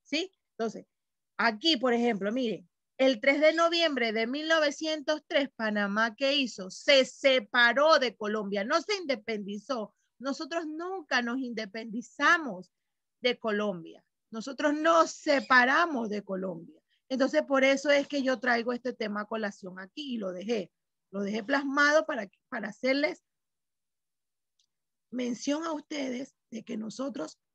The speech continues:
nos independizamos de Panamá. De, Panamá se independizó de España el veintiocho de noviembre <clears throat> de mil ochocientos veintiuno.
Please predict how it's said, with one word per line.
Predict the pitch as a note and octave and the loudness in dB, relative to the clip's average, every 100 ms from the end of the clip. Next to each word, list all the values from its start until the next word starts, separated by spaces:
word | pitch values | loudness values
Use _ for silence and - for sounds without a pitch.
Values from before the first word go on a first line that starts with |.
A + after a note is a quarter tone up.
| _ C4 | _ -2
nos | C#4+ D#4 D#4 - | 4 4 4 -2
independizamos | E4+ F4+ E4+ D4 C#4+ C4+ C4+ - G#3 G3+ G3+ A#3 _ _ _ _ _ _ _ _ _ _ _ | -6 0 0 2 0 0 -8 -8 -6 -6 -6 -10 _ _ _ _ _ _ _ _ _ _ _
de | F#3 C#4+ | -12 -10
Panamá. | F#3 G#3 G3+ F#3 F#3+ A3 | -6 -4 -4 -6 -6 -4
De, | B3 - _ _ | -4 -6 _ _
Panamá | G#3+ G#3 G3+ G#3+ | -6 -4 -4 -6
se | C#4+ | -6
independizó | C#4 C4+ C4+ C4 C#4 D#4+ C4 | -4 -4 -4 -4 -4 -4 -4
de | C4 | -4
España | - A#3 G#3 A#3 | -4 -6 -4 -6
el | |
veintiocho | G#3 F#3 F#3+ G3 - | -6 -10 -8 -10 -6
de | A#3 | -8
noviembre | F3+ E3 F#3+ E3 D3+ _ _ _ - | -8 -8 -8 -10 -14 _ _ _ -4
<clears throat> | - - D4+ - - | -2 0 -2 -4 0
de | B3 | 0
mil | A3+ G#3 | 0 -4
ochocientos | G#3+ B3+ C4+ C4 A#3 B3 | -4 -2 -2 -2 -4 -6
veintiuno. | A#3+ G#3+ D4 E4 C#4 E3 | -6 -4 -2 0 -2 -8